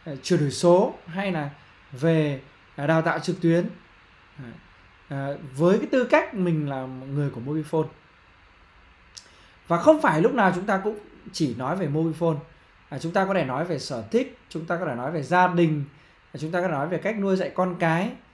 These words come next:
chúng ta có thể chia sẻ kiến thức, à, chúng ta cũng có thể trao các cái giá trị như là tài liệu. À, bây giờ học liệu của thầy Phan Anh cho các bạn, các bạn không tạo ra nhưng mà các bạn lại có thể là, là chia sẻ được cho người khác. Đấy, thí dụ như vậy thì chúng ta sẽ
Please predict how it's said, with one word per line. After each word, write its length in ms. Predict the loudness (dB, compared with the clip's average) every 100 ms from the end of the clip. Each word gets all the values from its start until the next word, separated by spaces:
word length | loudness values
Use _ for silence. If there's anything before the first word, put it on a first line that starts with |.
| _ -12
chúng 140 | -2
ta 100 | 0
có 80 | 2
thể 80 | 0
chia 220 | 0 -2
sẻ 260 | 0 -6 -2
kiến 180 | -4 -2
thức, 260 | -4 -4 -18 _ _ _ _ _ _ -12
à, 120 | -8
chúng 140 | -4
ta 120 | -2 -2
cũng 160 | -2
có 140 | -2 -2
thể 160 | -2
trao 380 | 0 4 4 4
các 120 | 0 -4
cái 80 | -4
giá 220 | -2 -4
trị 300 | -6 -8 -10 -16 _ _ _ _ -4
như 140 | 0 2
là 120 | 2
tài 260 | 2 2
liệu. 280 | 2 0 -2
À, 180 | -2 -2
bây 120 | 0
giờ 200 | 0 0 -2 -16 _
học 200 | -2 2
liệu 200 | 4 2
của 100 | 0
thầy 160 | -2 0
Phan 120 | 0
Anh 180 | -2 -2
cho 120 | -2
các 120 | -2
bạn, 260 | -4 -6 -12 -10
các 80 | -8
bạn 140 | -6
không 200 | -4 -2
tạo 200 | 0 0
ra 260 | 2 2 2
nhưng 120 | 0
mà 80 | -4
các 60 | -4
bạn 120 | -6
lại 100 | -6
có 80 | -8
thể 140 | -6 -6
là, 140 | -8 -14 _ _ _ -14
là 60 | -6
chia 180 | -2
sẻ 220 | -2 -2 -6
được 80 | -4
cho 120 | -2
người 160 | -2
khác. 280 | -2 -4 -6 -10 _ _ _ _ _ -18
Đấy, 100 | -14 -4
thí 100 | 0
dụ 160 | 0
như 140 | 2 2
vậy 160 | 0 -2 -16 -8
thì 140 | -4 -4
chúng 140 | -6
ta 140 | -6 -6
sẽ 160 | -8